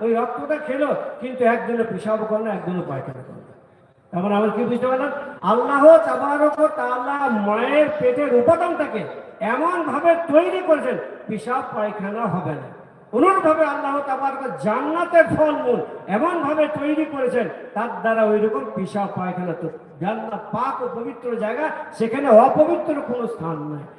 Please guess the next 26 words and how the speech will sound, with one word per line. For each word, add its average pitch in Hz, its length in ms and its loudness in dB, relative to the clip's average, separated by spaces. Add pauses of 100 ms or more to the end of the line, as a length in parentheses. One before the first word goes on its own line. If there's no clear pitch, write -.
(240)
যখন 196 200 4
এই 247 280 2
কথাটা 240 460 0
জুনায়েদ 196 420 -2
বুগদারির 220 480 0
মতো 226 160 -2
বললেন, 190 360 -2
বললেন, 180 300 0
"হ্যাঁ, 175 260 -2
তোমার 175 280 -2
উত্তর 175 280 -6
সঠিক, 190 340 -4 (320)
তুমি 170 140 -6
যথার্থ 156 440 -2
উত্তর 185 260 -4
দিয়েছ, 165 220 -2 (280)
সুন্দর 180 260 -2
হবে।" 131 260 -2 (260)
তাহলে 175 160 -2
আমার 208 160 0 (120)
দ্বিতীয় 190 280 0
প্রশ্ন 202 460 -2
শোনো। 139 180 -10 (400)
দ্বিতীয় 233 240 2
প্রশ্ন 277 380 0
কি? 294 240 0